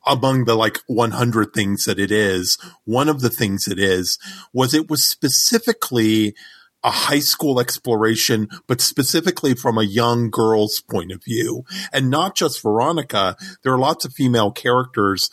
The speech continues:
that were focal points from the first season on. Um, and, and that was also interesting, especially at the time,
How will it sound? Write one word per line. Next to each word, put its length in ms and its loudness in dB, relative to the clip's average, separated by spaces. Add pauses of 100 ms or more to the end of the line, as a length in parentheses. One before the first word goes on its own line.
(220)
that 160 0
were 140 -2
focal 400 -2
points 560 -4 (180)
from 220 0
the 80 2
first 640 -2
season 640 -4
on. 560 0 (480)
Um, 560 0 (400)
and, 560 0 (520)
and 220 2
that 280 0
was 180 2
also 800 0
interesting, 760 -2 (500)
especially 680 0
at 140 0
the 80 -6
time, 680 0